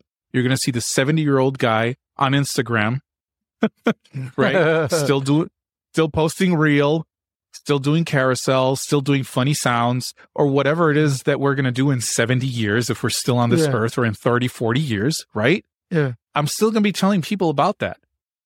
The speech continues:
Speaker 1: even though I don't get paid, because that's really what called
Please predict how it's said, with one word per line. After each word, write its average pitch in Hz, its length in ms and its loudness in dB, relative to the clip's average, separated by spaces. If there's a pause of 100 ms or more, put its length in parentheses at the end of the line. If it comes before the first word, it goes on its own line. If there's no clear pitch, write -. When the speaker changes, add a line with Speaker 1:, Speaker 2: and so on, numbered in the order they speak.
(100)
Speaker 1:
even 190 280 2
though 185 120 2
I 180 100 2
don't 180 140 2
get 170 140 -2
paid, 156 380 -4 (240)
because 156 280 0
that's 180 280 -2
really 151 200 2
what 135 260 -2
called 135 720 0